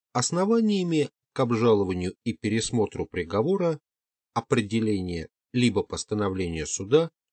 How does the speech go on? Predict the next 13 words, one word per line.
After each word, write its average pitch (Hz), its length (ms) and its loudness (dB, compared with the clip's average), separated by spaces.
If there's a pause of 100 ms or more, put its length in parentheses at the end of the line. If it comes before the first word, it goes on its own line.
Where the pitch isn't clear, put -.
(180)
при 143 320 2
рассмотрении 123 960 0
уголовного 110 640 4
дела 104 400 2 (200)
в - 100 -20
порядке 107 440 2
надзора 98 560 2 (300)
являются: 113 720 -4 (1300)
Первое. 90 420 0 (1040)
Нарушение 160 800 2 (100)
уголовно-процессуального 110 1400 2
закона. 98 520 -2 (1600)
Второе. 95 580 0